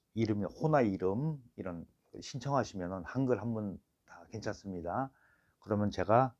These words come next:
이렇게 쓰는 방법을 영상으로 만들어서 서로 공유하고, 약간 누이 좋고 매부 좋고 <laughs> 이런 결과 나오지 않을까요? 아무튼 뭐 관심 있는 분들은 댓글로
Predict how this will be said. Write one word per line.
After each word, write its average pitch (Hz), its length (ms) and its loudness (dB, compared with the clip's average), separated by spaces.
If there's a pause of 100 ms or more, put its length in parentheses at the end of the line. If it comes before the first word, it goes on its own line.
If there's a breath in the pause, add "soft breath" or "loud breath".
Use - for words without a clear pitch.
(240)
이렇게 117 480 0 (280)
쓰는 123 280 4
방법을 90 400 0 (2000)
영상으로 98 600 -2
만들어서 92 720 -6 (180)
서로 113 240 -4
공유하고, 110 680 -4 (380)
약간 117 260 -6 (640)
누이 123 240 2
좋고 120 240 0
매부 107 240 4
좋고 120 520 -2
<laughs> - 40 -20
이런 135 160 2
결과 123 300 6
나오지 107 260 2
않을까요? 107 480 0 (960 soft breath)
아무튼 110 300 -6
뭐 101 360 -2 (160)
관심 117 280 -2
있는 120 180 0
분들은 98 440 -4
댓글로 98 680 -2